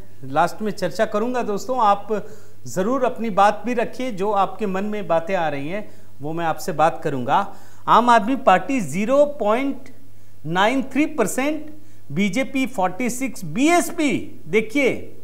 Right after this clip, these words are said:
बीएसपी टू परसेंट, दो परसेंट से ज्यादा है, सीपीआई ज़ीरो पॉइंट थ्री नाइन, सीपीएम, कांग्रेस को फ़ोर्टी टू, इसके बाद जेसीसीजे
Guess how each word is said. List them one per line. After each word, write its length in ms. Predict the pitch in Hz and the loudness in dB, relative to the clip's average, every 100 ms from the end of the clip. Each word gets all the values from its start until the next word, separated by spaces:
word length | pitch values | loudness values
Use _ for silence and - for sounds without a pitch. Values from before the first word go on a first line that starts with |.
| - - - - - - - | -8 -8 -8 -8 -8 -8 -6
बीएसपी 720 | 135 202 277 320 320 - 320 | -4 0 4 2 2 0 2
टू 360 | 339 - - 330 | 0 -2 2 2
परसेंट, 600 | 330 320 254 - 202 120 - - - | 8 8 8 4 0 -2 -6 -8 -4
दो 120 | 147 262 | -2 0
परसेंट 420 | 254 - 277 269 | 0 0 -2 -2
से 180 | 294 226 | -2 4
ज्यादा 280 | 240 277 | 4 6
है, 400 | 339 208 - - - - - - - - - | 6 6 4 -6 -8 -8 -8 -8 -8 -8 -8
सीपीआई 880 | - - 285 294 330 320 269 156 110 - | -6 -2 -2 2 6 8 8 2 -2 -6
ज़ीरो 340 | 143 180 262 277 | -4 0 2 2
पॉइंट 380 | 285 285 226 - | 4 4 2 0
थ्री 180 | 339 | 0
नाइन, 280 | 349 269 202 | 2 2 2
सीपीएम, 680 | 170 - 196 320 311 262 160 113 - - - - - - - - - 226 - | -2 -4 -2 -2 0 0 0 -4 -6 -8 -8 -8 -8 -8 -8 -8 -8 -6 6
कांग्रेस 420 | 214 226 269 277 | 6 8 4 2
को 140 | - 240 | 4 4
फ़ोर्टी 360 | 240 226 294 | 6 4 2
टू, 520 | 240 311 311 185 - - - - - - | 0 2 2 2 -2 -8 -8 -8 -8 -6
इसके 220 | 165 - | -6 -2
बाद 300 | 233 240 214 | 6 6 6
जेसीसीजे 1600 | 147 220 262 - 247 254 226 - 247 254 196 175 233 254 233 - | 2 2 2 0 -2 -2 -2 -2 0 0 0 2 4 4 0 -4